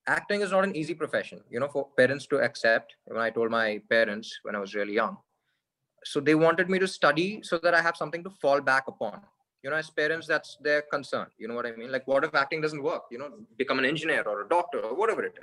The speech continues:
is. You know, some, in case this doesn't work, you have something back to fall back, you know, something to fall back upon. I, even as a kid, I was around eight or nine back then, but,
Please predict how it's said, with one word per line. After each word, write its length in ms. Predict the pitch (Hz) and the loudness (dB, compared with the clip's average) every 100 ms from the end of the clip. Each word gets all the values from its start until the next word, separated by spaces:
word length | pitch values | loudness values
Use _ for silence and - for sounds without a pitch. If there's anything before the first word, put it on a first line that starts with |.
| - | -20
is. 120 | - _ _ - - - | -20 _ _ -20 -20 -8
You 60 | 160 | -6
know, 60 | |
some, 240 | 170 156 156 | -2 -2 0
in 140 | 180 175 | 0 2
case 240 | 185 180 | 4 4
this 120 | 170 160 | 2 0
doesn't 180 | 160 170 | 0 0
work, 120 | 160 | 0
you 80 | 156 | 0
have 100 | 156 | -2
something 320 | 139 151 139 _ _ _ _ | -6 -10 -12 _ _ _ _
back 200 | 123 135 - | -2 -2 -2
to 40 | |
fall 240 | - 143 | -2 -2
back, 160 | 131 131 131 | -2 -6 -6
you 80 | |
know, 60 | 135 | -10
something 280 | 156 - 139 | -10 -10 -12
to 60 | 147 | -6
fall 200 | 131 120 | -4 0
back 200 | 117 - | -2 -2
upon. 220 | - - _ _ _ _ _ _ _ _ _ - | -12 -20 _ _ _ _ _ _ _ _ _ 0
I, 460 | 147 190 240 240 226 - _ _ _ _ _ _ _ _ _ _ - | 2 4 0 -8 -14 -20 _ _ _ _ _ _ _ _ _ _ -10
even 200 | 165 208 | -6 -6
as 100 | 214 208 | -6 -10
a 80 | 202 - | -12 -8
kid, 240 | 170 214 190 | -8 -6 -6
I 160 | 156 | -6
was 320 | 160 156 - - | -4 -6 -12 -8
around 300 | 139 139 135 | -6 -4 -6
eight 180 | 135 135 | -4 -2
or 100 | 135 | -2
nine 300 | 123 123 160 | -2 -4 -4
back 200 | 175 175 | -4 -4
then, 200 | 185 208 185 | -4 -6 0
but, 280 | 156 156 | 2 2